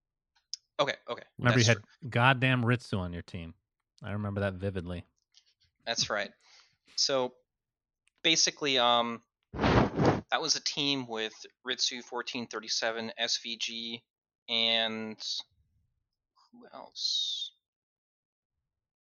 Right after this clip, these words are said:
Speaker 1: Oh, gee, h-, how could I not remember? Oh, M S S.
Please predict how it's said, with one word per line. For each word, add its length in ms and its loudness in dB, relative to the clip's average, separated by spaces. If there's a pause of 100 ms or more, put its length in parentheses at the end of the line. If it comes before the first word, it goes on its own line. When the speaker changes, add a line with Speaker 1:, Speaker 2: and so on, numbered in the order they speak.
Speaker 1:
Oh, 260 -16
gee, 200 -6
h-, 40 -16
how 360 -12
could 180 -12
I 20 -4
not 200 -6
remember? 440 -12 (580)
Oh, 160 2
M 140 4
S 180 0
S. 280 -4